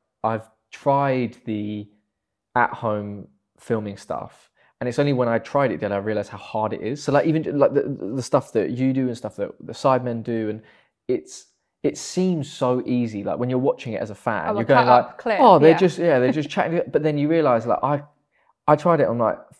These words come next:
Speaker 1: "Yeah, it's fine, but I'm not, this is crap."
Speaker 2: It, y-, yeah.
Speaker 1: And then, like, when I'm actually feel like I'm presenting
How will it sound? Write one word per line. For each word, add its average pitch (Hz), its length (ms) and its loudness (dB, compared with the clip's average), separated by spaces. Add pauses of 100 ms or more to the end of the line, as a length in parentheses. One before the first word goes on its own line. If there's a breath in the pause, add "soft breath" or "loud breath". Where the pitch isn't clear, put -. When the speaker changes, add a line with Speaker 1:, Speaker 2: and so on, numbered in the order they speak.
(100)
Speaker 1:
"Yeah, 160 200 -6
it's 123 120 -10
fine, 127 540 -6
but 92 80 -4
I'm 117 220 -4
not, 127 220 -6
this 135 180 -6
is 104 80 -18
crap." - 480 -18 (400)
Speaker 2:
It, - 520 -2
y-, 208 300 -10
yeah. 214 400 -4
Speaker 1:
And 156 80 0
then, 160 120 2
like, 151 220 2
when 147 160 4
I'm 147 140 2
actually 135 560 -2 (720)
feel 131 180 -6
like 120 140 0
I'm 113 160 -2
presenting 120 800 -4